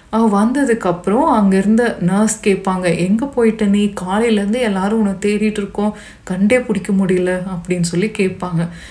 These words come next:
அப்ப சோஃபியா வந்துட்டு அந்த மேஜிக் தண்ணியை கொடுத்து, "நான் கொண்டுட்டு வந்துட்டேன், இதை கொடுத்தா அம்மாவுக்கு சரியாயிரும், நான் ப்ளூ மவுண்டனுக்கு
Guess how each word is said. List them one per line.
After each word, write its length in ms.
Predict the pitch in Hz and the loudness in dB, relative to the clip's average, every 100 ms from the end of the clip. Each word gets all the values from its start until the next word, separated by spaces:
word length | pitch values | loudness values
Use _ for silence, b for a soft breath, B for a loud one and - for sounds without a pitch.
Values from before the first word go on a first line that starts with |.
| B | B
அப்ப 220 | - 202 202 208 | -10 -4 -2 2
சோஃபியா 160 | 202 202 | 0 2
வந்துட்டு 460 | 220 208 175 175 | 0 2 2 2
அந்த 320 | 262 240 196 190 | 2 2 -2 -2
மேஜிக் 540 | 175 180 190 190 208 - | -4 0 0 0 -4 -6
தண்ணியை 320 | 185 185 185 | -6 -2 -4
கொடுத்து, 500 | 180 170 156 254 294 B B B | -2 -2 0 -2 -4 B B B
"நான் 240 | 202 190 | -2 0
கொண்டுட்டு 320 | 202 208 240 220 | 4 4 4 2
வந்துட்டேன், 400 | 196 180 180 262 | 0 2 2 2
இதை 260 | 262 190 | 2 2
கொடுத்தா 360 | 180 208 190 247 | 0 -2 -2 -2
அம்மாவுக்கு 580 | 240 185 196 202 - 185 | 0 0 0 0 0 0
சரியாயிரும், 600 | 185 180 175 170 196 185 | 0 0 0 2 2 0
நான் 160 | 175 170 | -2 0
ப்ளூ 180 | 214 | 2
மவுண்டனுக்கு 640 | 220 208 185 175 180 175 | 4 4 2 0 0 0